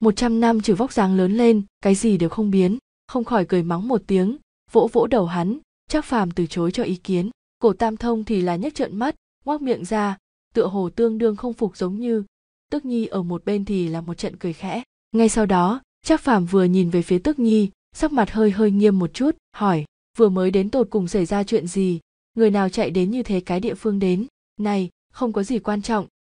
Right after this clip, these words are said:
bản điện tại Tây Châu một tên thành viên, gọi là Ngốc Ưng lão ma, bỗng nhiên chạy đến nơi này, lại đụng tới ba cái kia tiểu quỷ, nhất thời tài mê tâm hồn, sắc đảm ngập trời,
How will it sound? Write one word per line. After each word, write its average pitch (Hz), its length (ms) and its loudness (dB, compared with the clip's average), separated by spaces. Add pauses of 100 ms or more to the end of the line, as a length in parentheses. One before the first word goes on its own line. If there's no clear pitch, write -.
(120)
bản 214 180 0
điện 190 240 -2
tại 190 160 -2
Tây 208 160 -2
Châu 220 220 -4
một 185 200 -6
tên 202 160 -2
thành 185 220 -6
viên, 202 300 -2 (380)
gọi 180 200 -2
là 180 140 -4
Ngốc 233 200 -6
Ưng 208 160 -2
lão 196 200 -4
ma, 214 380 -4 (320)
bỗng 220 180 0
nhiên 254 200 -2
chạy 202 260 -4
đến 175 160 -4
nơi 226 140 -2
này, 185 320 -2 (360)
lại 202 160 -2
đụng 185 220 -6
tới 180 240 -2
ba 226 180 -2
cái 185 160 -6
kia 226 180 -2
tiểu 202 220 -4
quỷ, 185 360 -2 (380)
nhất 311 180 -2
thời 220 140 -2
tài 180 220 -4
mê 202 160 -2
tâm 202 220 -6
hồn, 190 340 -4
sắc - 240 -10
đảm 185 200 -2
ngập 170 140 -6
trời, 185 340 -2